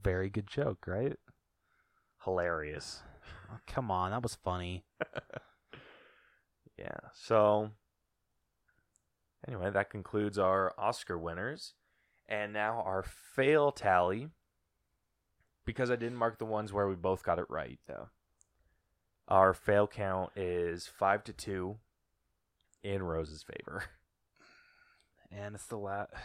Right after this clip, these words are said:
Speaker 1: it's the last week, right?
Speaker 2: Yep, it is the last week, so I
Speaker 1: Yeah.
Speaker 2: gotta get you real freaking good <laughs> on a movie I've only seen once. <laughs>
Speaker 1: Let's see what you got.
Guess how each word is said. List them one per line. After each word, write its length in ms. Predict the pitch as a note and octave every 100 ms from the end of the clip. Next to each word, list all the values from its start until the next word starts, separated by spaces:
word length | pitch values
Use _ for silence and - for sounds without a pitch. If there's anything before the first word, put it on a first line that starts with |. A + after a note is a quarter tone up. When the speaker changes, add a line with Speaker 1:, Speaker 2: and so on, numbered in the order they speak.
| -
Speaker 1:
it's 120 | -
the 100 | -
last 260 | G#2+ G#2 -
week, 280 | A2 F2+ -
right? 200 | G#2 - _ _ _ _ -
Speaker 2:
Yep, 140 | F2+ -
it 120 | F#2+ F2+
is 180 | F2+
the 80 | E2+
last 280 | F2 E2+ -
week, 220 | E2+ -
so 140 | - E2
I 60 |
Speaker 1:
Yeah. 80 | E2
Speaker 2:
gotta 120 | G2+ F2+
get 240 | E2+ -
you 100 | D#2 D#2+
real 280 | E2 E2
freaking 360 | D#2 F2+ D2+ D#2+
good 280 | C2+ F2 - - _ _ _
<laughs> 400 | - - - -
on 100 | G#2+
a 60 |
movie 340 | F#2+ G#2 F#2 F#2
I've 180 | F2+ F2
only 180 | F#2+ F2+
seen 240 | G#2 E2+
once. 500 | E2+ E2 G#2 - - - - -
<laughs> 280 | _ _ D#2+
Speaker 1:
Let's 240 | G2+ -
see 200 | - B2
what 200 | A#2+ -
you 60 | B2+
got. 420 | C#3+ F#3 F#3+